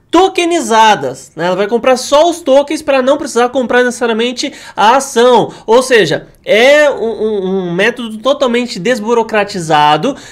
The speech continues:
que vai permitir que muito mais pessoas tenham acesso a esse mercado. Mesmo que não seja um acesso direto,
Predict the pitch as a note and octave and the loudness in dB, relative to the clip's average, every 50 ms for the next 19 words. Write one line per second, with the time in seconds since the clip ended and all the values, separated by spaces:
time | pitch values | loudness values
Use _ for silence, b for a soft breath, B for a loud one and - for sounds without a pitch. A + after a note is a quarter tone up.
0 | B B _ C#4 C#4 G#3 D#3 - G#3+ A#3 A3 C4+ C4 B3 B3 A#3+ - C#4 C4+ - | B B _ -2 -2 0 2 2 0 0 0 -2 -6 -4 -6 -6 -8 -12 -10 -8
1 | C4+ B3+ A#3 A3+ A#3 C4 D4+ E4+ F4+ F#4 F4+ D#4+ B3 B3+ B3+ C4+ C4+ - - C#4+ | -8 -6 -2 0 2 4 6 4 4 2 0 -2 -2 0 -2 -2 -4 -4 -4 -6
2 | C#4+ C#4+ - C#4 B3 A3+ A3 A3 A3 A#3+ C#4 C#4+ - B B B B B _ - | -6 -4 -2 2 2 4 4 6 4 4 2 2 -2 B B B B B _ -4
3 | C4+ B3+ B3+ C4+ C#4+ D4 C4+ C#4+ - B3 C4 C4+ C4 C4+ - - - B3+ B3 C4 | -2 0 0 2 0 0 0 0 0 0 0 0 -2 -6 -10 -4 0 2 4 4
4 | C#4 C4+ C4+ - D#4 D#4 D4 - - - G#3+ A#3 B3 B3+ B3 - - B3 B3+ C#4+ | 2 0 0 -2 -4 -4 -4 -4 -4 -2 2 2 2 0 0 -6 -6 -2 -2 -2
5 | D4+ D4 - C4 A#3 G3+ E3 E3 G3 A#3+ A#3+ - - B3+ B3+ A#3+ - B3+ A#3 A3 | -2 0 0 2 2 2 0 0 0 -2 -2 -2 -6 -6 -4 -4 -2 -2 -2 0
6 | G#3+ A3+ A3 A3 A3 - - G#3 F#3+ G3 - F#3+ E3+ D3 G3+ C#4 D4 B3+ A3+ A3+ | 0 -2 -2 -2 -4 -4 -4 -4 -4 -2 -6 -10 -8 -6 -6 -2 2 2 2 2
7 | A#3+ A3+ A#3 | 0 -2 -4